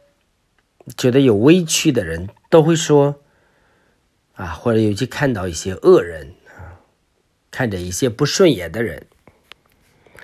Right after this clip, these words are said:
好多人就会说，“为什么天主不降火烧死他们呢？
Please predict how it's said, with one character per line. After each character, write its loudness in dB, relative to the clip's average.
好 -8
多 2
人 0
就 -6
会 -4
说 -4
，“为 4
什 2
么 2
天 2
主 -6
不 0
降 0
火 -8
烧 2
死 -6
他 -8
们 -10
呢？ -14